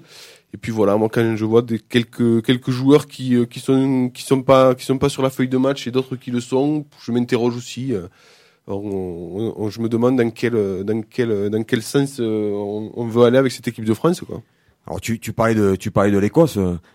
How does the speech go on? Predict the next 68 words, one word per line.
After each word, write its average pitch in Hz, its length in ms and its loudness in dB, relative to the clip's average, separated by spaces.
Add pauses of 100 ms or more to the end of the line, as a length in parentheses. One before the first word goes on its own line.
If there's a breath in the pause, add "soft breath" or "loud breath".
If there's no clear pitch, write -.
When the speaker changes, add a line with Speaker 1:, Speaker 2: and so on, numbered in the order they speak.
(140)
Speaker 2:
et 90 60 -8
il 92 40 -4
y 92 60 -2
avait 95 180 0
le, 87 680 0
l'ouvreur 107 460 4
écossais, 113 460 2
euh, 95 180 2
ben, 90 140 -4
qui 90 100 -10
a 85 60 -8
joué, 90 280 -2
euh, 82 140 -6
contre 92 300 -6
nous, 101 180 2
euh, 90 140 0
la 87 80 -4
France, 104 260 -4
qui 90 60 -6
a 87 40 -2
été 85 220 -8 (160)
totalement, 95 520 0
euh, 85 180 -6 (340 soft breath)
nul, 139 300 2
euh, 85 440 -4
Finn, 92 380 -6
Finn 104 200 -6
Russell, 107 280 -2
qui 90 120 -12
pourtant 101 280 -2
Speaker 1:
Ouais. 95 120 2 (220 loud breath)
Speaker 2:
est 98 40 -4
un - 20 -2
super 107 300 0
joueur, 156 140 4
mais 117 100 0
contre 117 260 0
nous, 127 140 4 (200 loud breath)
il 95 140 -4
a 98 40 2
été 95 220 -2
vraiment, 104 300 0
il 95 140 0
a, 95 240 -2
il 117 100 -10
a 151 60 -8
totalement 123 500 0
loupé 120 300 0
son 117 160 0
match. 175 240 2 (320 loud breath)
Euh, 95 80 -4
tout 110 120 -2
le 107 60 4
monde 107 220 2
disait, 98 260 0
mais 95 80 -2
qu'est-ce 95 180 -10
qu'il 95 120 -10
fait 104 120 -4
dans 98 120 0
cette 90 120 -14
équipe ? 180 280 -6
Et 92 100 -2
puis 95 140 -4
l'entraîneur 120 480 4
l'a, 110 180 4
l'a 110 100 0
maintenu, 117 460 0